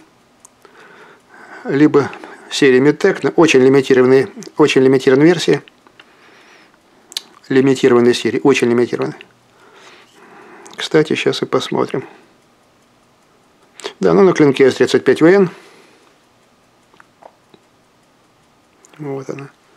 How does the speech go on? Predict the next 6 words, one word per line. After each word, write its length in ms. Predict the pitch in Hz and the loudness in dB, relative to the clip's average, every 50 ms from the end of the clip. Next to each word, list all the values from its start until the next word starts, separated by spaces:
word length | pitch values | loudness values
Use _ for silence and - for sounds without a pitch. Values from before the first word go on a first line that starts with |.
| _ - - - - - - - _ _ _ | _ -20 -20 -20 -20 -20 -20 -20 _ _ _
А 140 | - 139 | -4 0
вот 140 | 143 180 - | 0 2 2
тут 180 | 254 226 - - | 4 2 4 4
номер 360 | 160 151 147 147 139 135 127 | 4 4 4 4 4 2 0
чрезвычайно 760 | - - 143 139 139 147 151 143 - 202 190 175 170 156 131 - - - _ _ _ - - _ _ _ | 0 0 0 0 2 2 2 4 4 2 4 2 2 0 -4 -10 -18 -20 _ _ _ -20 -20 _ _ _
любопытный. 760 | - 135 143 139 143 135 - - 120 113 - 123 117 117 107 | 0 2 4 4 2 2 2 2 0 0 0 -2 -2 -2 -4